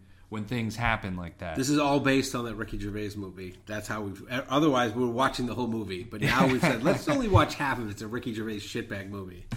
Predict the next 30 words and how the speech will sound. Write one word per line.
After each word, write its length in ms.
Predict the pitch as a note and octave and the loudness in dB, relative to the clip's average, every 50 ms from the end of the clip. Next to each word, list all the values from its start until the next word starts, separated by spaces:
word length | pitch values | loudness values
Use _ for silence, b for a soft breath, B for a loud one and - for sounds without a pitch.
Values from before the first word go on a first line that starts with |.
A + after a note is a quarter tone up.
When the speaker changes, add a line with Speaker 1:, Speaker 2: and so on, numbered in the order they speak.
| - | -2
Speaker 1:
It 160 | - B2 B2 B2 | 0 2 2 4
all, 260 | A#2+ A#2+ A#2 A#2 A2 - | 4 4 4 2 2 0
and, 220 | - A#2 A#2+ A#2 F#2 | -4 -4 -4 -4 -2
and 180 | A#2 A2+ G#2+ | -2 -2 -2
for 100 | - A#2 | -2 0
me, 180 | A2+ A#2+ B2 A#2+ | 0 2 2 2
it 60 | A2+ | 2
all 140 | G#2+ G2+ G2+ | 0 0 0
happened 400 | G#2 A2 G#2 G2+ G2+ G#2 G2+ F#2+ | -2 -2 -4 -4 -4 -4 -4 -4
because 400 | F#2+ F#2+ - - G2+ G2 F#2+ G2 | -4 -6 -6 -6 -6 -4 -4 -6
of 340 | G2 F#2+ F2+ F#2 G2+ G2 G#2+ | -6 -8 -8 -10 -14 -12 -8
the, 300 | G2+ G2 G2 F#2+ F#2 D#2+ | -6 -4 -4 -4 -4 -4
um, 460 | D2+ F2+ F2+ F2 E2+ E2 E2 D#2+ E2+ - - - - - - - - - - - - - - - - - - - - - - - - | -6 -6 -6 -6 -8 -8 -8 -10 -12 -14 -16 -20 -20 -20 -20 -20 -20 -20 -20 -20 -20 -20 -20 -20 -20 -20 -20 -20 -20 -20 -20 -14 -10
oh, 140 | A2 G#2+ G#2 G2 | -8 -8 -8 -8
what 120 | G2+ G2+ | -8 -8
was 100 | A#2 G#2+ G#2+ | -6 -4 -4
that? 220 | A2 G#2+ F2+ - | -4 -6 -6 -8
What 100 | G#2+ G#2 | -8 -8
was 120 | A2 G#2+ A2+ | -6 -4 -4
that 140 | G#2+ G#2 | -4 -4
show 180 | G#2+ - A2+ A2 | -4 -4 -4 -4
called 240 | G#2+ - A2+ A2 G#2 | -4 -4 -2 -2 -2
with 80 | G2 | -4
Fred 260 | - - - G#2 G#2 G#2 | -6 -6 -6 -6 -6 -4
Savage? 500 | - A2+ A2 A2 A2+ G#2+ G#2+ - - - - b b b b b b b b b b b b b b - - - - - - - - - - - - - | -4 -2 -2 -2 -4 -6 -8 -10 -12 -16 -20 b b b b b b b b b b b b b b -20 -20 -20 -20 -20 -20 -20 -20 -20 -20 -20 -20 -8
Speaker 2:
Friends 320 | - - B2+ A#2+ C3 B2 | -2 0 0 0 0 -2
from 140 | - - A2 | -2 -4 -6
College. 440 | - A#2+ G#2 F#2+ F#2+ F#2+ F#2+ G2 - - | -4 -4 -4 -6 -6 -10 -14 -16 -10 -6
Speaker 1:
Friends 240 | - A2+ G#2+ G2+ - | -4 -2 -2 -2 -6
from, 340 | - - G#2 G2+ G2 F#2 | -6 -6 -6 -6 -6 -6